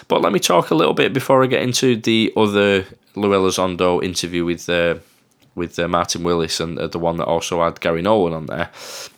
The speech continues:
I'll talk a little bit about the actual tweet, uh, that I, um, that I, that I put out. So what it was was a clip of Lou Elizondo confirming that atip actually took part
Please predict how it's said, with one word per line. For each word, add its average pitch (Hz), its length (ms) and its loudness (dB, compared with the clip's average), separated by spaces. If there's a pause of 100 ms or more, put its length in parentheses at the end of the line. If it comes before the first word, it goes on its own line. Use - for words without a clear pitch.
(720)
I'll - 80 -10
talk - 260 0
a 117 60 2
little 98 180 4
bit 92 180 0
about 90 260 2
the 90 100 2
actual 82 360 -4
tweet, 98 580 -4 (500)
uh, - 200 -6
that - 180 -2
I, 85 440 0 (300)
um, 80 460 -4 (640)
that - 200 -6
I, 85 220 2
that 85 180 -2
I - 20 -10
put 87 200 0
out. 92 240 2
So 104 120 2
what 117 160 4
it - 100 0
was 110 200 2
was 87 140 -2
a 87 60 -4
clip - 440 0
of 87 180 -2
Lou 101 140 0
Elizondo 87 760 -2 (1300)
confirming 107 880 0 (680)
that 95 460 -2 (640)
atip 107 460 0
actually 85 280 -4
took - 320 -4
part 85 580 2